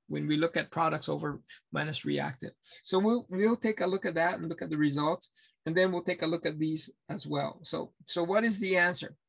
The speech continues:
Well, the answer is the following. Okay. Um, here, the entropy of two ninety-eight is greater than two ninety-five. Versus two seventy-three. That, that's what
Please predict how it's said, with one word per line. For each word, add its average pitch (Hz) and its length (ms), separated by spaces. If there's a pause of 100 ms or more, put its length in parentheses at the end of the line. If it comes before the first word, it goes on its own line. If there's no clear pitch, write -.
(760)
Well, 170 160
the 180 160
answer 214 320
is 170 140
the 156 100
following. 151 440 (1800)
Okay. - 420 (800)
Um, 147 320 (240)
here, 220 420
the 170 160
entropy 180 540
of 151 340 (580)
two 190 140
ninety-eight 170 540
is 165 180
greater 160 420
than 151 380 (100)
two - 120
ninety-five. 156 760 (400)
Versus 139 320
two 156 120
seventy-three. - 500 (160)
That, - 200 (180)
that's - 320
what 76 240